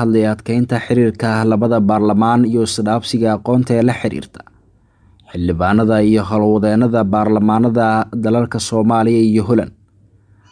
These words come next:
taasoo muhiim u ah qorshaha dowladda ee Soomaaliya heshiis ah, dunidana heshiis la. Isla taariikhdaas, tobankii bishii Oktoobar, guddoomiyaha golaha shacabka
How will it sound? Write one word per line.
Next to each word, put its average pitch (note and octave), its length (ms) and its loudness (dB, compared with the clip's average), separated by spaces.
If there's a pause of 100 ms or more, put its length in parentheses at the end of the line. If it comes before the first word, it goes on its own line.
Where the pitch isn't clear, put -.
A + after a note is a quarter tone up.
(160)
taasoo G2+ 440 0
muhiim A2+ 380 2
u A2+ 140 4
ah G#2+ 240 0
qorshaha A2 480 -4
dowladda A2 540 0 (800)
ee G2 160 -2
Soomaaliya A2 520 2
heshiis A2 400 0
ah, G#2 360 -4
dunidana G#2+ 500 0
heshiis F#2+ 380 -4
la. G#2+ 160 0 (1800)
Isla F2 240 -4
taariikhdaas, G#2+ 640 0
tobankii A#2 440 0
bishii A#2 240 0
Oktoobar, G#2+ 460 -2 (1080)
guddoomiyaha A#2 760 0
golaha B2 440 -2 (120)
shacabka A2+ 640 -4